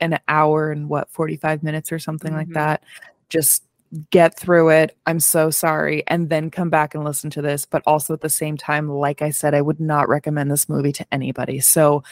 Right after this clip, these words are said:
Speaker 1: do what you will with that.
Speaker 2: Do you remember when I screamed at you when you were Googling this?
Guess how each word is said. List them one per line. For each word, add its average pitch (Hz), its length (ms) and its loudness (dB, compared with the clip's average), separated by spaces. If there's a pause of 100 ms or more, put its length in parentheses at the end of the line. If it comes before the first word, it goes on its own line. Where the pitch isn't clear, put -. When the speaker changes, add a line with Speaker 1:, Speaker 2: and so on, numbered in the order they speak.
(320)
Speaker 1:
do 185 460 6 (220)
what 160 200 -2
you 170 160 -2
will 143 480 -4 (220)
with 143 240 -10
that. - 340 -2 (1600)
Speaker 2:
Do 233 100 -10
you 277 160 -6
remember 240 360 -6
when 240 140 -6
I 175 120 -8
screamed 185 520 -10
at 190 80 -8
you 214 240 -6
when 220 160 -4
you 185 140 -8
were 180 140 -8
Googling 180 560 -10
this? 220 520 -12